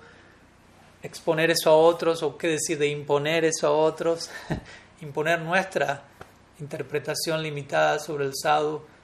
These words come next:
absolutizando eso como si fuera la razón última a otras personas, ¿m? Que pueden ser igual o más inmaduras que yo y terminan aceptando lo que uno diga. <laughs> Y así se generan todo este tipo de muchas veces confusiones que afectan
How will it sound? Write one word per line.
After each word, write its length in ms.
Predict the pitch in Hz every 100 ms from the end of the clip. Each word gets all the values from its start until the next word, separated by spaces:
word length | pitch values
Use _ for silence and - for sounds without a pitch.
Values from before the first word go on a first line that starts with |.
| - - _ -
absolutizando 920 | 143 139 156 147 139 139 170 160 156
eso 160 | 156 151
como 200 | 143 139
si 140 | -
fuera 280 | - 156 143
la 100 | 139
razón 340 | 131 - 151
última 420 | 147 151 147 143
a 160 | 147 139
otras 280 | 135 139 139
personas, 760 | - 135 - 151 151 147 - - - _ _ _
¿m? 120 | 139 151 156 _ - _ _
Que 120 | - 139
pueden 220 | 143 135
ser 200 | - 135
igual 480 | 131 143 147 147 147 - _ _ _ -
o 60 |
más 280 | 143 151 151 - - - _
inmaduras 480 | 143 143 165 180 156
que 180 | - 143
yo 180 | 151
y 60 | 156
terminan 440 | 131 139 160 156
aceptando 540 | 139 - 127 196 220 160
lo 140 | 139
que 60 | 147
uno 160 | 147
diga. 320 | 139 143 139 131 - -
<laughs> 140 | 202 - - 254 - - - - - - - _
Y 140 | 147 131
así 240 | 123 -
se 140 | 135 139
generan 400 | 143 135 131 131
todo 120 | 143
este 180 | 139 -
tipo 300 | 151 131 143
de 60 |
muchas 240 | 127 131 147
veces 220 | 131 139
confusiones 680 | 143 131 139 - 147 139
que 100 | 139
afectan 540 | 131 - 135 - 131